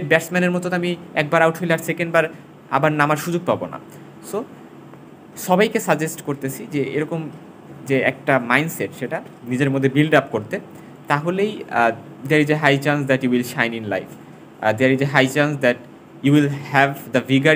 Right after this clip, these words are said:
inside you to succeed and to get yourself in a prestigious place। আর একটা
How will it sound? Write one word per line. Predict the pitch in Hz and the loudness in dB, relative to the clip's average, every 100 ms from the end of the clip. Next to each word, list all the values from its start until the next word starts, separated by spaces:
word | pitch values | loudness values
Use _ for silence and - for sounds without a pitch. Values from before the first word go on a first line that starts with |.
| 143 | 4
inside | 143 135 123 | 4 2 4
you | 117 127 - - - - | 0 -4 -10 -20 -20 -6
to | 131 127 | -6 -2
succeed | 143 - 165 170 175 - - - - | -4 -4 -2 -2 -2 -10 -20 -12 -2
and | 120 120 - - | -2 -4 -12 -2
to | 127 117 107 - 110 147 | -2 -2 -6 -18 -2 4
get | 160 160 - - - - 120 | 4 2 -16 -18 -20 -14 0
yourself | 127 131 - 117 107 113 - - - - 131 | 2 2 0 -2 -2 -4 -14 -20 -20 -2 4
in | 127 131 131 - - - - 110 | 4 4 -6 -16 -20 -14 0 4
a | 107 107 - - - - - - | 4 2 -2 -18 -20 -20 -20 0
prestigious | 151 147 135 123 120 120 - - | 0 2 0 2 0 0 -12 -10
place। | 98 - - - - - - 139 | -10 -8 -14 -16 -20 -20 -4 0
আর | 165 | 0
একটা | 180 | 2